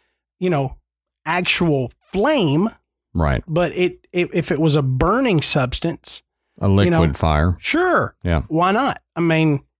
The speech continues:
Speaker 1: i-, it's, it's, you know, we're just pitching out ideas here.
Speaker 2: Right. Um, another one that they say is the goanna.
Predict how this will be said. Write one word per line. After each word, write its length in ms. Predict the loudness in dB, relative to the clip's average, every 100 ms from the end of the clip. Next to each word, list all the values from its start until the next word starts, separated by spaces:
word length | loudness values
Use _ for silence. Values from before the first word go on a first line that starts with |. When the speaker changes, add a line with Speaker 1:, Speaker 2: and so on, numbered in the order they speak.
| _ _ _ -8
Speaker 1:
i-, 60 | -6
it's, 380 | -2 -2 -4 -6
it's, 240 | -4 -4 -8
you 240 | -12 -4 0
know, 100 | 0
we're 160 | 2
just 220 | 0 -2
pitching 280 | -4 -2 0
out 160 | 0 0
ideas 460 | -2 -4 -6 0
here. 80 | 2
Speaker 2:
Right. 240 | 4 2 -2 _ _ _ _ _ _ -2
Um, 320 | 2 2 2
another 400 | 2 2 2 2
one 200 | 2 2
that 160 | 2
they 120 | 2 0
say 400 | 2 2 2 -2 -8 _ -10
is 480 | -6 0 2 2
the 120 | 2 2
goanna. 800 | 2 2 4 4 2 2 2